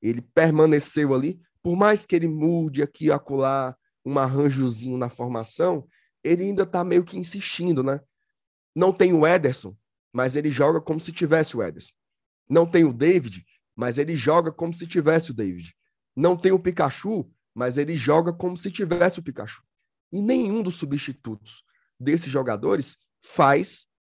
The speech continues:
o que os seus antecessores faziam. Então, ele não tem um volante como o Ederson,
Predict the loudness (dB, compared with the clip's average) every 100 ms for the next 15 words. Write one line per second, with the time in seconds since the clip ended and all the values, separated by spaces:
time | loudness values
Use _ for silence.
0 | _ -10 -8 -6 -4 0 0 0 -2 -4
1 | -6 -6 -8 -4 -4 -6 -10 -14 _ _
2 | -14 -4 0 0 -2 -6 -2 2 2 4
3 | 2 2 0 -2 -4 -8 -4 0 0 -2
4 | -6 -14